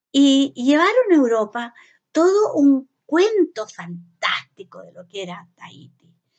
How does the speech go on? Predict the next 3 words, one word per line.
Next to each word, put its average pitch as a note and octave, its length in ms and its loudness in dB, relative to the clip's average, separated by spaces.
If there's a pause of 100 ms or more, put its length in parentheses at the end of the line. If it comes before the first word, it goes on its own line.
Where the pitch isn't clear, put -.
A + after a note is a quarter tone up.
(400)
Los B3 220 -2
filósofos F4 920 -2
filosofaban, F#3 1040 -12